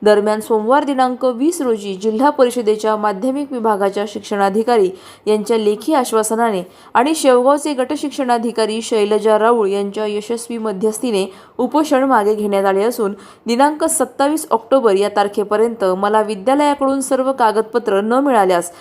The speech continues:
मी मंत्रालयासमोर प्राणांतिक उपोषण करणार असल्याचे संजय राजे भोसले यांनी सांगितले असून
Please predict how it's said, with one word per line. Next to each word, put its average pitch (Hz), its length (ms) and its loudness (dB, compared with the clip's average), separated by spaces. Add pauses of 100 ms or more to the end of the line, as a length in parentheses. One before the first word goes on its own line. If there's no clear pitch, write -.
(200)
मी 269 160 0
मंत्रालयासमोर 254 840 0
प्राणांतिक 233 600 0
उपोषण 214 460 -4
करणार 220 400 0
असल्याचे 208 500 -2
संजय 214 460 -2
राजे 208 260 2
भोसले 233 320 -2
यांनी 196 260 0
सांगितले 190 420 -2
असून 226 280 0